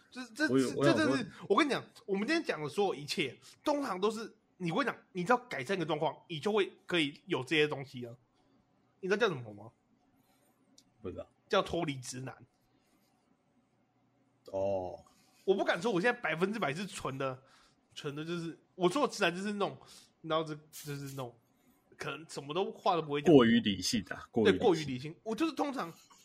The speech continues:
Speaker 1: 通常，呃，跟女生出去你要多，多一点感性。所以我会觉得说，对，就是你不要，你不要当直男，你就基本上这些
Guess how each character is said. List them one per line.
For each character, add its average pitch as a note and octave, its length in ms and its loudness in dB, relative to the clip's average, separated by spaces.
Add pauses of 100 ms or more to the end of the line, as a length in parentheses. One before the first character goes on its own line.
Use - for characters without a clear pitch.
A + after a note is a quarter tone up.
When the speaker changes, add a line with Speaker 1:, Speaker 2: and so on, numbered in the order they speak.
(360)
Speaker 1:
通 C4+ 160 -8
常， F3+ 240 -6 (220)
呃， C3 280 -10
跟 C4 180 -2
女 F#3+ 60 0
生 G3 100 -2
出 G3+ 40 -6
去 G3+ 80 -6
你 D3 120 -6
要 E3 360 -4
多， F3+ 220 2
多 F3+ 240 -2
一 - 20 -4
点 B2 140 -10
感 G#2 220 -18
性。 A#2+ 200 -14 (2500)
所 F3+ 140 -2
以 - 20 0
我 C#3+ 60 -2
会 D3 80 -2
觉 C#3 140 -2
得 B2+ 40 -2
说， C3 320 -6 (680)
对， A#2 180 -8 (320)
就 F3 100 -14
是 F3 100 -8
你 B2 200 -10
不 B2 120 -6
要， G3+ 200 2
你 E3 140 -10
不 E3+ 80 0
要 A3+ 60 6
当 A3+ 180 0
直 E3 180 -8
男， C3+ 180 -4
你 D#3+ 140 -10
就 A3 80 -2
基 F3 160 -8
本 D#3+ 80 2
上 C#3 80 -6
这 E3+ 80 2
些 F3 40 4